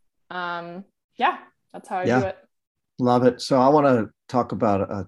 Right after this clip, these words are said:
Speaker 2: briefly with our little bit of time left. You have two books out, bi-, uh, Real Food for Pregnancy and Real Food for Gestational Diabetes. I think folks should definitely turn to these, uh,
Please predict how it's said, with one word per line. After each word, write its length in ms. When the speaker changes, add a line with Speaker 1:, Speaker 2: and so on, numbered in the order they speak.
Speaker 2:
briefly 340
with 140
our 120
little 220
bit 160
of 120
time 260
left. 280
You 60
have 140
two 180
books 540
out, 360
bi-, 360
uh, 260
Real 300
Food 340
for 80
Pregnancy 720
and 100
Real 200
Food 320
for 80
Gestational 560
Diabetes. 640
I 140
think 260
folks 280
should 200
definitely 440
turn 400
to 100
these, 880
uh, 560